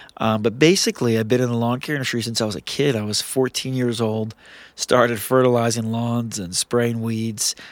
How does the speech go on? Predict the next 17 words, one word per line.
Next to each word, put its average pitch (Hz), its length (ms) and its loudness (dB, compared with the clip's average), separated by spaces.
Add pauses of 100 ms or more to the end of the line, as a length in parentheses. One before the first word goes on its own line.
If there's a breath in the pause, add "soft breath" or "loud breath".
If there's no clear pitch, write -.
(300 loud breath)
Um, 101 480 -4
and 104 180 -6
so 113 220 0
I'm 104 100 -6
thirty-six, 131 640 2
that 117 120 0
gives 117 180 0
me 117 100 -4
twenty-two 143 520 -2
years. 117 440 0
And 113 100 -4
in 120 100 -4
that 120 200 -2
time, 113 500 -2
I 104 360 -6 (480 loud breath)
have, 113 420 -2
um, 107 460 -8